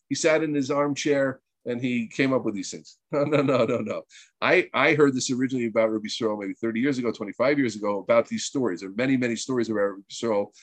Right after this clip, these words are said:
that he lived this. And I wanna go through some of this. One, someone offended him, and the person came and asked Rabbi Salanter for mechila. So Rabbi Yisrael, not only was he mochel him, but he asked him how he could help him, and he gave it, him a hamlatza.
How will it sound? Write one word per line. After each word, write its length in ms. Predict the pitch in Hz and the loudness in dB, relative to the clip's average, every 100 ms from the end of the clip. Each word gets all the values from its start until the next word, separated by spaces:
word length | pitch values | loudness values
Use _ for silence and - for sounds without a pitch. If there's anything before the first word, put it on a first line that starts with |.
| _ | _
that 80 | 110 | 0
he 80 | 113 | 2
lived 260 | 113 127 90 | 2 2 0
this. 240 | 76 - | -6 -6
And 120 | 101 | -2
I 20 | |
wanna 180 | 107 117 | 2 2
go 120 | 110 | 2
through 220 | 107 147 139 | 0 2 0
some 140 | 117 | 0
of 100 | 90 | -6
this. 280 | 78 - - - _ _ _ _ - - | -8 -12 -14 -20 _ _ _ _ -20 -2
One, 420 | 117 170 220 208 - | 6 6 6 2 -8
someone 300 | - - 190 | 0 2 2
offended 500 | 139 - 139 131 135 | 0 2 2 4 2
him, 280 | 143 202 269 - _ _ _ _ _ | 2 2 0 -6 _ _ _ _ _
and 140 | 123 135 | 0 0
the 80 | |
person 460 | - - 226 226 220 | -2 -8 -4 -2 -2
came 220 | 180 180 | -2 -2
and 80 | 175 | 0
asked 340 | 165 160 - | 0 -2 -4
Rabbi 180 | 156 147 | -2 -2
Salanter 460 | 147 147 143 143 139 | -2 -2 0 0 -4
for 140 | 143 | -2
mechila. 420 | 131 127 113 80 - _ _ _ _ _ _ _ _ _ | -2 0 -2 -4 -12 _ _ _ _ _ _ _ _ _
So 180 | - 143 - 123 | 2 2 2 -6
Rabbi 180 | 117 123 | -2 2
Yisrael, 500 | 131 185 226 208 - | 2 4 6 6 2
not 400 | 131 135 190 233 - | -2 0 2 0 0
only 280 | 190 190 | 0 2
was 120 | 165 135 | 2 4
he 100 | 131 | 4
mochel 460 | 123 120 131 127 | 2 0 -2 -4
him, 300 | 135 202 269 - _ _ _ - | -2 -2 -4 -8 _ _ _ 2
but 100 | 147 | 4
he 120 | 160 | 4
asked 300 | 175 247 240 | 2 0 -2
him 80 | 170 | -4
how 160 | 165 | 0
he 60 | 180 | 0
could 200 | 185 156 | 0 2
help 260 | 196 214 147 | 2 2 0
him, 240 | 139 160 _ - | -4 -4 _ -6
and 100 | 131 | 2
he 20 | |
gave 160 | 156 156 | 2 4
it, 280 | 156 151 - | 0 -2 0
him 200 | 147 139 | 2 2
a 60 | |
hamlatza. 580 | 127 123 127 143 - 82 | 2 2 4 4 4 -6